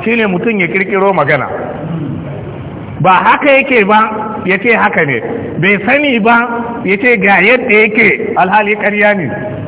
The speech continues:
To haka ma wajen ba da shaida. Kamar waɗanda suke ba da shaida akan akwatunan zaɓe. A ɗauki kuɗi a basu, su je kotuna na kararrakin zaɓe, su je suna ba da shaida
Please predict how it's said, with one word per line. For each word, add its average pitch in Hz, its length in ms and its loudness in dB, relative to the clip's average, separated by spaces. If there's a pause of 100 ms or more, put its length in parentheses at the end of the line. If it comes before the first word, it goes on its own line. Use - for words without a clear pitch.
(200)
To 160 80 -2
haka 240 240 2
ma 226 140 2
wajen 220 260 0
ba 220 140 2
da 214 80 0
shaida. 196 400 0 (600)
Kamar 226 200 0
waɗanda 277 400 2
suke 254 220 0
ba 254 160 4
da 240 100 0
shaida 240 400 2
akan 226 220 0
akwatunan 226 580 2
zaɓe. 175 400 2 (960)
A 175 100 0
ɗauki 240 240 0
kuɗi 285 320 0
a 247 120 6
basu, 240 360 2 (760)
su 196 140 0
je 254 80 2 (160)
kotuna 277 500 2
na 240 120 0
kararrakin 254 720 2
zaɓe, 214 960 0
su 214 140 2
je 262 100 2 (140)
suna 277 260 4
ba 262 300 6
da 247 100 0 (240)
shaida 254 480 2